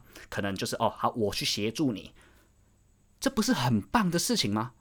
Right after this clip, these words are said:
你，你为什么就要觉得说，哦，这个社会是毁-，毁坏了？你因为你从，你，你就已经先把 A 片这种东西已经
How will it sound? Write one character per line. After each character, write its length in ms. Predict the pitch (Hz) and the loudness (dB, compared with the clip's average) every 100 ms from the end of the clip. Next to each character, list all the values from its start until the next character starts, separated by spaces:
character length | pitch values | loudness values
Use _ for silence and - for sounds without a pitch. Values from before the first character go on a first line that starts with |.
| - _ - | -20 _ 0
你， 240 | 170 156 - | 4 4 2
你 160 | 147 156 | 2 6
为 140 | 262 | 6
什 120 | 160 | 6
么 80 | 113 | 2
就 140 | 113 | 2
要 60 | 165 | 0
觉 120 | 165 | 2
得 80 | 147 | 0
说， 220 | 135 - | 0 -2
哦， 140 | 131 110 | -2 0
这 100 | - | -2
个 80 | 147 | -2
社 180 | - 147 | 2 2
会 160 | 139 | 2
是 160 | 131 131 | 0 -2
毁-， 300 | 127 - 110 | -6 0 0
毁 260 | - 117 98 | 2 0 2
坏 260 | 127 113 | 2 0
了？ 80 | 104 - - - | -2 -12 -20 0
你 180 | 190 185 | 0 4
因 140 | 277 | 6
为 80 | 285 | 8
你 140 | 180 | 6
从， 260 | 104 - 123 | 2 0 2
你， 140 | 139 123 - | 2 0 2
你 120 | 135 | 4
就 120 | 240 | 6
已 60 | 165 | 4
经 200 | - 185 | 0 -4
先 280 | - 185 180 - | 0 2 2 2
把 180 | 113 - - - | -2 -2 -12 -6
A 200 | 175 185 | -4 -4
片 320 | - - 107 - - | 0 2 2 -2 0
这 120 | 220 | 2
种 100 | 107 | 4
东 200 | 135 135 | 4 2
西 120 | - | 2
已 60 | 117 | 0
经 180 | 135 | -2